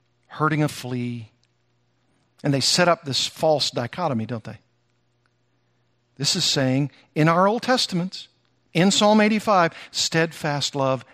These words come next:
and truth meet. They meet.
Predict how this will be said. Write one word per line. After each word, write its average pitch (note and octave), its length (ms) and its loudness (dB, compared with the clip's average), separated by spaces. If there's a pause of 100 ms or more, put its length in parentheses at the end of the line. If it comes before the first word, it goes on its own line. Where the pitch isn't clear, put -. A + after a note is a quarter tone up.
and B2+ 220 2
truth C3 420 -6 (240)
meet. A#2 640 -2 (1700)
They B2+ 140 0
meet. F#3+ 560 -2